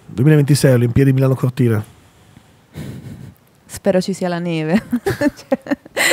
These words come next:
Speaker 1: Cioè, sperano anche quelle Olimpiadi, credo.
Speaker 2: Eh, sì, no, stiamo avendo problemi con la neve, quindi...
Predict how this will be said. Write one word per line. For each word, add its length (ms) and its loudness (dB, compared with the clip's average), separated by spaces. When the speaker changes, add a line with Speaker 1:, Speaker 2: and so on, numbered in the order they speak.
Speaker 1:
Cioè, 160 6
sperano 300 8
anche 120 10
quelle 200 12
Olimpiadi, 500 8
credo. 380 6
Speaker 2:
Eh, 520 -4
sì, 260 -4
no, 960 -8
stiamo 300 4
avendo 260 4
problemi 380 -2
con 120 -2
la 80 0
neve, 420 -6
quindi... 360 -10